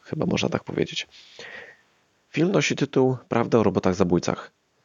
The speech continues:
I cała akcja zaczyna się w Niemczech, w fabryce Volkswagena, gdzie jeden z pracowników został zabity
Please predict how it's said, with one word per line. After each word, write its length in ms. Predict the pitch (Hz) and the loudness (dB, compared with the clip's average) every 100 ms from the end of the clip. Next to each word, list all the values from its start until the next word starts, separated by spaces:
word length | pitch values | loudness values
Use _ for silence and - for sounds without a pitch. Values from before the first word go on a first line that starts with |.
| - | -12
I 260 | 87 85 85 | -6 -4 -2
cała 220 | 95 98 | 2 2
akcja 360 | - 98 95 | 0 0 0
zaczyna 540 | 92 92 - 101 98 90 | 2 0 -2 0 2 2
się 400 | - 90 87 95 | 0 0 0 0
w 100 | 113 | 0
Niemczech, 680 | 95 87 80 85 - - - - | 0 2 -2 -6 -8 -18 -20 -18
w 240 | 104 87 | -12 -10
fabryce 380 | - 98 95 - | -6 -4 -2 0
Volkswagena, 600 | 110 87 92 87 90 110 - - - - _ _ - | 0 2 2 4 4 2 -2 -20 -20 -20 _ _ -12
gdzie 220 | 85 95 92 92 | -2 2 4 4
jeden 300 | 92 98 98 | 4 4 2
z 100 | 92 | 0
pracowników 840 | - 95 95 98 92 - 92 - 104 101 | -6 -4 -2 0 -2 -4 -8 -8 -12 -6
został 600 | 95 87 - 87 87 - - | -2 -2 0 -2 -2 -6 -8
zabity 600 | 92 101 98 92 - | 0 0 2 -2 -2